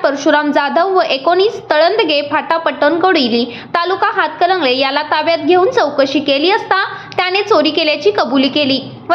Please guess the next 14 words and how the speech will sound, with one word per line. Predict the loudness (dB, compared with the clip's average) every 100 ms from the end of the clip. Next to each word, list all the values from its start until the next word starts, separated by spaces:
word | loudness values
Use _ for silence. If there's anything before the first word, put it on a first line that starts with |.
| 0
त्याच्यावर | -2 0 0 2
बंद | 0 0 0
घरातून | 2 0 2 2 2
चोरलेले | 2 4 2 2 2
रक्कम | 0 0 0
सत्तावीस | 0 -2 0 0 2 2 2
लाख | 2 2 -2 -2
पन्नास | -2 0 0 0
हजार | 0 2 0
रुपये | 0 0 0 0 -2 -4 0
व | 0
आरोपीने | 2 2 0 2 2 2
गुन्ह्यात | 2 2 2 0
वापरलेली | -2 0 0 2 2